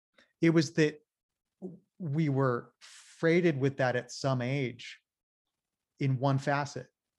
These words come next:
and not another, and it didn't work, and it doesn't mean jack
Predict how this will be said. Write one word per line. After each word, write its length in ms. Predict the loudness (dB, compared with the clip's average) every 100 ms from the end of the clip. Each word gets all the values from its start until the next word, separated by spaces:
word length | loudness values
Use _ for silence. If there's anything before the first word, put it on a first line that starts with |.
| _ _ _ _ _
and 140 | -2 0
not 200 | 2 2
another, 560 | 2 2 2 -2 -6 _ _ _ _ _ -4
and 80 | -2
it 60 |
didn't 200 | 0 0
work, 400 | 2 0 -2 -10 -20 _ _ _ _ _ _ _ _
and 120 | 0
it 40 | 2
doesn't 240 | 2 0
mean 180 | 0 0
jack 420 | 0 0 0 -4